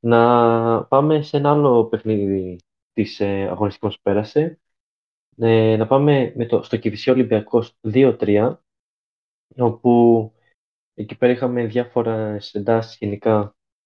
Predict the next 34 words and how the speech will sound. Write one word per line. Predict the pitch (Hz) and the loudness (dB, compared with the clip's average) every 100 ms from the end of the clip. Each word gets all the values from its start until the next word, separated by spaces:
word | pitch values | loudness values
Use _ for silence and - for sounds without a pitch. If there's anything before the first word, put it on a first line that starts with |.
| _ _ _ _ _ _ | _ _ _ _ _ _
και | 117 | 0
με | 117 117 | 0 -2
τις, | - 104 - | -4 -20 -14
ε, | - 110 107 101 95 _ _ _ _ - | -6 -4 -4 -6 -12 _ _ _ _ -4
δύο | 113 117 | 2 2
κίτρινες | 117 113 107 | 0 -6 -2
κάρτες | 110 107 | -2 -2
που | - | -4
δέχτηκε | 101 - - | -4 -4 -2
ο | 95 | 0
Ρέτσος | 117 - - | 0 -2 -4
και | 117 | -2
με | 107 107 | 0 -2
τα | - 104 98 98 95 95 92 90 _ _ _ | 0 0 0 -2 -4 -6 -10 -16 _ _ _
δύο | - 117 | 0 2
γκολ | 117 117 | 4 2
του | 113 | 2
Ολυμπιακού | 104 104 98 107 | 0 0 -2 -2
που | - | 0
ακυρώθηκαν. | 98 95 98 107 - 131 127 _ _ _ _ _ _ _ _ _ _ _ _ _ _ - | 0 -2 -6 -6 -2 -2 -4 _ _ _ _ _ _ _ _ _ _ _ _ _ _ -6
Και | 123 | -4
γενικά | 123 120 139 | -2 0 0
υπήρχε | 135 131 - | 2 0 0
μια, | 127 131 131 117 _ _ _ | 0 2 2 0 _ _ _
μια | - 123 | -2 2
ένταση | 123 107 98 98 92 _ _ _ _ _ _ _ | 2 2 -2 -6 -8 _ _ _ _ _ _ _
γύρω | 113 113 107 104 104 101 | 0 2 4 4 6 4
από | 98 | 2
το | 104 | -4
παιχνίδι | - - 101 101 101 | -8 -10 -10 -8 -8
και | - 104 | -2 0
διάφορες | 104 110 107 107 98 | 0 -4 -6 -6 -6
διαιτητικές | 107 101 _ - - | -8 -10 _ -14 -12
αποφάσεις. | - _ 101 101 - 147 | -14 _ -2 -2 -4 -8